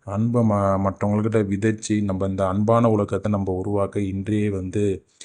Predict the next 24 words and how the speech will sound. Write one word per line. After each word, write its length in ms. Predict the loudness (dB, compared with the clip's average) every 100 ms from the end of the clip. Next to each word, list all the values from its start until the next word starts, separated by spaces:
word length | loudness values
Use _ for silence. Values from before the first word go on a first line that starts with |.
| -20 -10
நம்ம 320 | -6 -2 0
முயற்சிக்க 340 | -2 -4 -6
ஆரம்பிக்கணும். 760 | -2 -2 -2 -2 -6 -6 -8 -8 -16 _ _ _ _ -20 _ _ _
நம்மளோட 360 | -6 -2 2 2
இந்த 420 | 2 2 4 2
முயற்சி 420 | 2 2 2 2 0
வந்து 360 | 2 4 4
வருங்காலத்துல 640 | 4 2 0 2 2 2 0
அன்பான 440 | 0 2 2 2
உலகத்தை 420 | 0 0 -2 -2
வந்து 240 | -2 -2 -2
உருவாக்க 440 | -2 -2 -2 -2
ஒரு 420 | -2 0 -4 -6 -14 _ _
விதையா 300 | -6 0 2
இருக்கலாம். 400 | 2 0 -6 -8 -14 _ _ _
இந்த 220 | -12 -8 -6
பாடலின், 720 | -2 2 4 6 6 4 4
அஹ், 380 | 2 0 -4 -6 -14 _ _
அர்த்தத்தை 760 | -4 -4 -2 -2 0 2 2 4
எனக்கு 640 | 2 0 -2 -2 0 0
அறிய 240 | 0 0 0
செய்த 340 | -2 -4 -4 -4
கோரக்கர் 500 | -2 -2 -4 -8 -6
பெருமானுக்கும் 720 | -6 -4 -6 -8 -10 -10 -12